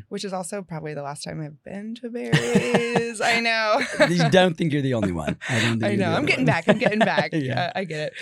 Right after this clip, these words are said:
Speaker 1: But, um, you, you do a lot. You know, you're, you're nasm certified. You're a personal trainer. Tell me about your gymnast history, 'cause this is fascinating too.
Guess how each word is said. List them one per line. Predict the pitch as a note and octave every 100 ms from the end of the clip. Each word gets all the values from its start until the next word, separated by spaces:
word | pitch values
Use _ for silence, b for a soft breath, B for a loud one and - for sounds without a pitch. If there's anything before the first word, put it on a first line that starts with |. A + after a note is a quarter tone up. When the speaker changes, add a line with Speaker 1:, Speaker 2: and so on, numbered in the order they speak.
| B B B B
Speaker 1:
But, | G3+ G3 F#3+
um, | F#3+ F3+ F3+ F3+ -
you, | F#3+ A#3+ F#4 G#4
you | A#3+ D#4
do | G4+ G4+
a |
lot. | B3+ C3+ - - - _ -
You | F#3
know, | G3+ G3
you're, | G3 F3 D#3+
you're | D#3 D#3
nasm | E3 G#3 B3 A#3
certified. | A#3 G#3 G#3+ G3+
You're | E3 D3+ C#3+
a | D#3+
personal | - - A3+ A#3 G#3+
trainer. | F#3+ G#3+ G3 F#3+ F#3 F#3+ F3 - B B B -
Tell | C#4
me | F#4+ B4 A#4+
about | F#4 C4+
your | A#3+
gymnast | F3+ D#3+ - F#3 G3 F3 C#3+
history, | - D3 - C#3 C#3
'cause | F#3
this | F3 F#3+
is | C4+
fascinating | - D#3 - F3+ E3 D3 D#3+
too. | D#3 G1+